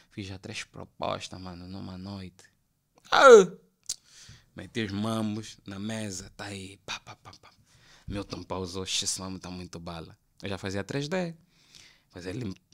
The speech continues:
limpava já os mamos e não sei o quê. As minhas fotos, tipo, tinham outro brilho, tá a ver? Eu tô a falar, tipo, o mamo que eu vou pegar no shutter, não vai tá como tá no shutter, mano. Eu vou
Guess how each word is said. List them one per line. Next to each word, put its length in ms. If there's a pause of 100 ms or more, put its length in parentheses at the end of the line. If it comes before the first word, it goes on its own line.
(140)
limpava 500
já 160
os 160
mamos 400
e 40
não 80
sei 140
o 100
quê. 100 (180)
As 60
minhas 180
fotos, 300
tipo, 260
tinham 340
outro 240
brilho, 500
tá 100
a 140
ver? 100
Eu 40
tô 80
a 60
falar, 180
tipo, 260 (460)
o 180
mamo 240
que 80
eu 60
vou 140
pegar 280
no 120
shutter, 580
não 220
vai 160
tá 160
como 280
tá 140
no 80
shutter, 420
mano. 220
Eu 40
vou 160